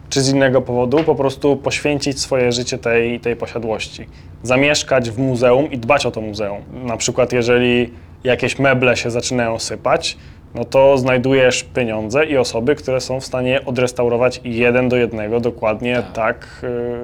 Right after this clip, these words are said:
Speaker 1: y, jakby w zgodzie z, y, ich historyczną wartością. Jeżeli coś się dzieje z tapetami, no to znajdź kogoś, kto ci teraz zrobi tapety na jedwabiu.
Speaker 2: Mhm.
Speaker 1: Jeżeli są jakieś takie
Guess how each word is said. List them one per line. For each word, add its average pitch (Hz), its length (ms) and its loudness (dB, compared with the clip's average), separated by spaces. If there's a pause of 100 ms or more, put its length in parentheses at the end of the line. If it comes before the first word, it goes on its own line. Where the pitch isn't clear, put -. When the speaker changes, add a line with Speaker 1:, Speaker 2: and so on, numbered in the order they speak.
Speaker 1:
y, - 40 -12
jakby 131 280 -8
w 127 200 -10
zgodzie 123 500 2
z, 117 180 -4
y, 120 540 0
ich 123 100 -8
historyczną 123 600 -4
wartością. 127 520 2 (480)
Jeżeli 117 200 0
coś - 120 -2
się - 160 0
dzieje 120 200 4
z - 60 -4
tapetami, 120 580 -4 (300)
no - 60 -16
to 110 120 -4
znajdź 151 320 2
kogoś, 123 400 2
kto 113 160 -10
ci 107 120 -12
teraz 117 360 -2
zrobi 110 300 -4
tapety 127 380 -4
na 120 160 2
jedwabiu. 123 440 2
Speaker 2:
Mhm. 107 260 -12 (600)
Speaker 1:
Jeżeli 120 300 0
są 131 220 -2
jakieś 123 640 0 (500)
takie 113 680 0